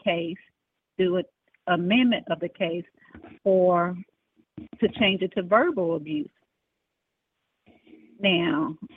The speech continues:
since the physical's not going through, it's all based upon lies. And we're just wondering what are, what are our next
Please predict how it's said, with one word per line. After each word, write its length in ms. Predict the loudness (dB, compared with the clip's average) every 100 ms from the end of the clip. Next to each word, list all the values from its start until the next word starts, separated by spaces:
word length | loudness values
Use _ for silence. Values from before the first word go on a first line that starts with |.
| -10 -2
since 100 | 0
the 200 | 0 4
physical's 440 | 6 6 2 2 -4
not 260 | -6 -6
going 260 | -8 -8 -10 -8
through, 360 | -4 -2 -4 -8 _ _ _ -2
it's 180 | -2 -2 2
all 560 | 4 6 6 2 -2 -8 _
based 260 | 4 4 2
upon 320 | -2 -2 -2
lies. 500 | -2 -2 -4 -10 -12 -18 _ _ _ _ _ _ _ _ _ _ _ _ _ _
And 400 | 0 0 -2 -6 -12
we're 240 | -8 -2 0
just 240 | 0 -2 _ _ _
wondering 560 | -2 0 2 0 0 2
what 160 | 2
are, 160 | 2 -2 _ -2
what 160 | 2 4
are 80 |
our 60 | 2
next 260 | -2 -6